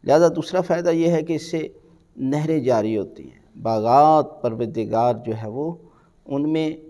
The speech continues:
ہریالی پیدا کرتا ہے، یعنی انسان کے رزق میں اضافہ ہوتا ہے۔ کاروبار میں دن دگنی رات چگنی ترقی ہوتی ہے جب انسان استغفار کرتا ہے۔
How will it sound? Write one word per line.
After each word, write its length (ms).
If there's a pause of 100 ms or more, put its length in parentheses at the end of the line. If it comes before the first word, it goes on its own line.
(300)
ہریالی 460
پیدا 320
کرتا 360
ہے، 60 (580)
یعنی 440
انسان 480
کے 200
رزق 420
میں 200
اضافہ 360
ہوتا 340
ہے۔ 40 (540)
کاروبار 520
میں 180
دن 300
دگنی 300
رات 300
چگنی 260
ترقی 440
ہوتی 260
ہے 60
جب 220
انسان 500 (160)
استغفار 580
کرتا 360
ہے۔ 60